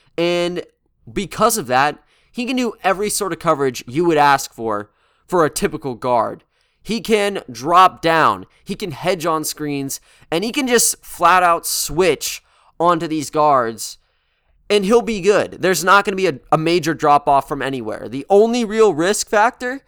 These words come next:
is if he entirely switches, some of these guards could try to loft the ball inside, and that could be an issue 'cause you have, you know, center going up against a,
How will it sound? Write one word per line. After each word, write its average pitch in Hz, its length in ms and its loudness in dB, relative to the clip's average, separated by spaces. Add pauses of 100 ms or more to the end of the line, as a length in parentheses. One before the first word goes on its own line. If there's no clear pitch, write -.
(200)
is 170 140 -2
if 160 140 -4
he 220 140 -4
entirely 202 500 2
switches, 185 680 -4 (380)
some 214 200 0
of 233 80 -2
these 220 160 -2
guards 180 360 4
could 156 520 2
try 180 240 2
to 170 80 4
loft 143 320 4
the 135 60 -2
ball 120 280 2
inside, 110 500 -2
and 110 140 -6
that 131 220 0
could 135 100 -8
be 117 140 -2
an 113 80 -2
issue 113 340 -6
'cause 107 240 -10
you 120 80 -6
have, 110 420 -2 (320)
you 107 60 -20
know, 104 140 -10
center 143 340 -2
going 131 220 -4
up 131 100 -2
against 120 320 -8
a, 113 320 -4